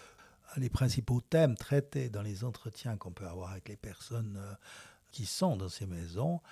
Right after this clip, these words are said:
c'est les enfants, la procréation, quelle est, que-, quelle est votre relation avec votre belle-fille, quelle est votre relation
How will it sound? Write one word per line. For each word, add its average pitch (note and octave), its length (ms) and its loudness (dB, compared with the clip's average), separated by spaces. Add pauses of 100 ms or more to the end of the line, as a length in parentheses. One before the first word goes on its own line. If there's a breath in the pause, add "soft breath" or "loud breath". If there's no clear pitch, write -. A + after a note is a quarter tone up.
(280 soft breath)
c'est A#2 840 0
les G2+ 240 2
enfants, G#2+ 680 -2 (260 soft breath)
la G2+ 120 0
procréation, A#2 1120 -2 (340 soft breath)
quelle B2 200 2
est, A2+ 180 2
que-, A#2+ 220 -4
quelle G#2+ 220 -2
est G#2 60 2
votre G#2 320 -2
relation G#2+ 560 0
avec G2+ 240 -2
votre G2 180 -2
belle-fille, C3+ 680 -2
quelle C3 220 -4
est C3 80 -2
votre A2+ 340 -4
relation A2+ 580 -4